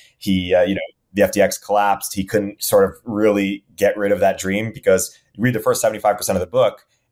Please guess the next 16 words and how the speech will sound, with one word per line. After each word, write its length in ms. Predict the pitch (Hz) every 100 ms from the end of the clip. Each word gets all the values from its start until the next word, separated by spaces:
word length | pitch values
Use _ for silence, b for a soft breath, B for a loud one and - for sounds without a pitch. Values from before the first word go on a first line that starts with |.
| _
and 160 | 98 95
there's 160 | 95
nothing 340 | 98 - 98 107
really 180 | 101 95
about 320 | 90 90 90
the, 320 | 90 87 85 -
the, 100 | 92
it's 120 | - 120
almost 200 | 110 95
the 60 |
same 280 | 95 101 95
as 100 | 90
if 140 | 95
he, 300 | 90 90 90 -
you 120 | 101
know, 160 | 78